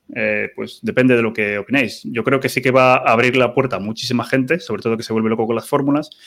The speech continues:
pero como Marco y Demian bien comentaban antes, sí que al final, al final, al, al final del día sí que también tenéis que estar, saber un poquito de desarrollo y las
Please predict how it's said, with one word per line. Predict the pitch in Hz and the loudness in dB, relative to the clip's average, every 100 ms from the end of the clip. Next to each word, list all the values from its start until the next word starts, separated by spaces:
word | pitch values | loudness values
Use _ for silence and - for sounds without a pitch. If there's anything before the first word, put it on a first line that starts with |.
| - - _ | -20 -20 _
pero | 143 143 | 4 6
como | 131 123 | 6 4
Marco | 123 127 127 | 4 2 2
y | |
Demian | 120 123 113 | 2 2 2
bien | 113 113 | 0 0
comentaban | 110 110 110 113 | -2 -2 -2 -2
antes, | 113 120 117 | -4 -6 -8
sí | 110 | -2
que | 117 117 - - - - - - - _ _ _ | -2 -2 -10 -20 -16 -16 -18 -20 -20 _ _ _
al | 123 | -2
final, | - 123 123 | 2 2 4
al | 139 107 | 2 2
final, | 113 131 | 2 2
al, | 120 104 - - - | 2 -2 -14 -20 -14
al | 101 | -10
final | 110 123 | -2 2
del | 120 | 2
día | 117 127 | 4 2
sí | 123 | 2
que | |
también | 120 110 | -4 -4
tenéis | 110 101 | -6 -10
que | - | -10
estar, | 107 104 | -8 -8
saber | - 98 104 | -10 -10 -6
un | 101 | -6
poquito | 95 98 95 | -8 -10 -8
de | |
desarrollo | 95 95 101 135 147 | -8 -6 2 2 2
y | 131 | 0
las | 107 95 - | 0 -6 -10